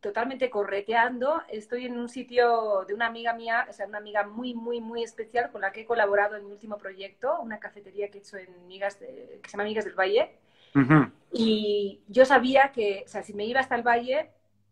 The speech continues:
Speaker 1: quizás me hacía una entrevista en, en el taxi, pues. Entonces, no, no
Speaker 2: <laughs>
Speaker 1: podía ser. Entonces le dije a ella, y me dijo, "Por supuesto, genial, en mi casa", y, bueno, es una muy, muy,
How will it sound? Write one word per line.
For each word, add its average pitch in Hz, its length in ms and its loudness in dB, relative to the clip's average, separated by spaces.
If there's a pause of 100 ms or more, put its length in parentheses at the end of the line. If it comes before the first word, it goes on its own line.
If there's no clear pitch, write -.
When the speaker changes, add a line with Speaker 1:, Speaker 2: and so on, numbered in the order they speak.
(300)
Speaker 1:
quizás 247 260 -6
me 240 100 -4
hacía 240 160 0
una 247 80 -4
entrevista 220 600 0
en, 185 160 -6
en 170 80 -12
el 160 100 -10
taxi, 208 300 0
pues. 160 300 -20
Entonces, 190 500 -4
no, 135 140 2 (160)
no 208 80 -2
Speaker 2:
<laughs> - 20 -4
Speaker 1:
podía 202 300 4
ser. 175 260 -2 (540)
Entonces 220 320 -4
le 226 80 6
dije 262 320 4
a 285 200 10
ella, 269 460 4
y 208 60 -14
me 208 60 -14
dijo, 208 180 -16
"Por 254 140 -20
supuesto, 330 560 -6
genial, 262 480 -4
en 240 60 -8
mi 214 80 -10
casa", 247 560 -2
y, 185 640 -18
bueno, 185 340 -20
es 202 120 -20
una 202 160 -12
muy, 196 200 -2
muy, 202 280 0